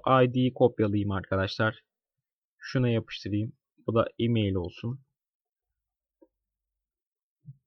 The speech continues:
Bu da mesaj olsun. Şöyle,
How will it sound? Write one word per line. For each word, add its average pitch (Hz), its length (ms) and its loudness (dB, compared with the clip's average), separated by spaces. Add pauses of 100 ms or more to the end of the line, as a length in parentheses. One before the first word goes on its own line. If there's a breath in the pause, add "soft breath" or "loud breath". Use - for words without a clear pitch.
(2250)
Bu 143 120 2
da 139 80 10
mesaj 127 320 2
olsun. - 340 -4 (1900)
Şöyle, 156 580 6